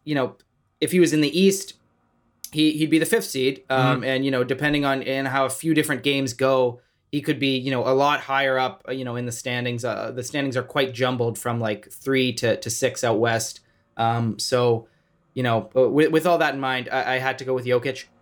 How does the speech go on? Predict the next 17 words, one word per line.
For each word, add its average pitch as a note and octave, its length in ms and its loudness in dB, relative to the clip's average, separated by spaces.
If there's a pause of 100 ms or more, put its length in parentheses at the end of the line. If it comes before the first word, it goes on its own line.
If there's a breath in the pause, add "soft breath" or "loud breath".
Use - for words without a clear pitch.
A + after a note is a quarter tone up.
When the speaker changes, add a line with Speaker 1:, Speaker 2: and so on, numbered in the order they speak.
Speaker 1:
But C#3+ 360 0 (300)
before D#3+ 280 0
you D#3 120 2
get D3 160 2
your D3+ 100 2
pick, D3+ 220 -6
Matt, B2 400 -2
Speaker 2:
Yep. A2+ 220 2 (500)
Speaker 1:
Embiid F3+ 540 0
to G3 100 0
me F#3+ 200 4
at D3+ 140 0
the C#3+ 120 -2
end E3+ 160 0
of E3+ 40 0
the E3+ 100 4
day F#3 380 2